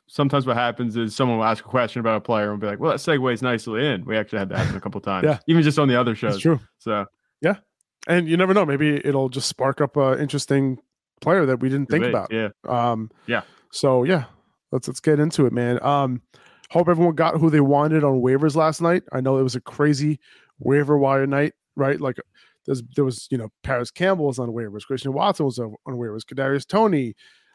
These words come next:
Speaker 2: Uh, you know, did you get anybody? Like, I, I know who you got or didn't get in
Speaker 1: Yeah.
Speaker 2: our league. Um, I wasn't really paying attention to that, but, like, did you
Speaker 1: Yeah.
Speaker 2: get anybody in your other leagues that, that you wanted?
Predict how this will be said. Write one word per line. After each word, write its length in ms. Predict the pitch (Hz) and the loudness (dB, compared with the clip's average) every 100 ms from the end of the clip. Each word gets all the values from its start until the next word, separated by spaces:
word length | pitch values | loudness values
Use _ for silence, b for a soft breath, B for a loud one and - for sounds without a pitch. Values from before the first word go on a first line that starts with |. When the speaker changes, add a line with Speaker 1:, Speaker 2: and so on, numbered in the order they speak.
| _ | _
Speaker 2:
Uh, 500 | 143 147 135 127 120 - _ | 0 2 2 0 -2 -6 _
you 180 | 170 156 | -2 0
know, 260 | 131 120 - 131 | 0 -2 -6 0
did 200 | 160 156 | 0 2
you 80 | 180 | 2
get 200 | 180 175 | 2 0
anybody? 640 | 165 165 165 170 170 - | 0 2 4 4 2 0
Like, 200 | 147 - - | -4 -4 -2
I, 140 | 147 | 0
I 60 | 156 | 2
know 180 | 165 156 | 2 4
who 120 | 156 | 4
you 160 | 147 135 | 2 2
got 320 | 139 131 _ | 2 0 _
or 140 | 147 131 | -2 0
didn't 220 | 147 143 | 0 0
get 180 | 135 110 | 0 0
in 60 | |
Speaker 1:
Yeah. 60 | 107 | 0
Speaker 2:
our 100 | 143 | 0
league. 320 | 131 117 110 _ _ _ _ _ - | 0 -4 -8 _ _ _ _ _ -2
Um, 500 | 123 123 113 113 107 | 0 2 0 -2 -2
I 100 | 143 | 0
wasn't 200 | 147 147 143 | 2 0 0
really 80 | |
paying 160 | 127 135 | 0 -2
attention 320 | 123 131 123 | -2 -4 -4
to 100 | 113 123 | -8 -2
that, 240 | 127 113 | -2 0
but, 160 | 131 120 | -2 -2
like, 240 | 120 - | -6 -6
did 180 | 127 127 | -14 -2
you 100 | 147 | 0
Speaker 1:
Yeah. 60 | 120 | 2
Speaker 2:
get 140 | 156 143 | 0 0
anybody 540 | 156 151 143 151 147 | 2 2 4 2 2
in 80 | 143 | 0
your 120 | 139 | 0
other 160 | 147 139 | 0 0
leagues 300 | 143 156 147 | 0 -2 -2
that, 220 | 143 - | -4 -2
that 160 | 139 151 | -4 -2
you 80 | |
wanted? 280 | 131 147 175 | 0 0 -2